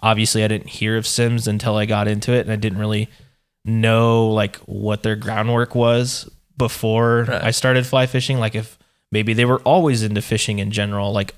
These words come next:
Speaker 1: uh, granted, yes, all their products are gonna work for fishing in general, but if you look at a lot of Simms content now, and, like, I feel like with social media and content, you can always tell the direction that the marketing team is trying to push.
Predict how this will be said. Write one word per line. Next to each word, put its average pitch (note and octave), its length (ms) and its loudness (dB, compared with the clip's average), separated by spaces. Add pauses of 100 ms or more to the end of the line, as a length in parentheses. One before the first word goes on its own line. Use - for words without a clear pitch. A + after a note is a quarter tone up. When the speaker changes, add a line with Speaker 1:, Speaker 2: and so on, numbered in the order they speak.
Speaker 1:
uh, C3 60 0
granted, D#3 380 4
yes, C3 260 2
all D3+ 220 2
their E3 120 4
products A#2 480 2
are A2 40 -2
gonna G#2+ 180 0
work G#2+ 240 -2
for A2 100 -4
fishing A2+ 300 -2
in A2 120 0
general, A2+ 400 2 (380)
but A#2+ 100 2
if A2+ 140 -2
you A2+ 160 0
look B2 240 2
at D#3 60 4
a D3 60 6
lot B2+ 200 4
of A#2 60 2
Simms A#2+ 320 0
content A#2 500 -2
now, D#3+ 380 2
and, A#2 140 0
like, G#2 260 -2 (800)
I C3 60 6
feel F3 200 4
like D#3+ 140 6
with C3+ 120 4
social C3 320 4
media A2+ 340 2
and G#2+ 100 0
content, A2+ 380 -2
you A2 80 -2
can A2+ 120 -2
always C#3 280 2
tell A#2 480 2
the A2 100 -2
direction A2 800 0
that G#2 440 -2
the A2+ 80 -2
marketing A2 360 -2
team A2 200 -2
is G#2 100 0
trying G#2+ 220 -2
to A#2+ 60 -4
push. - 540 -4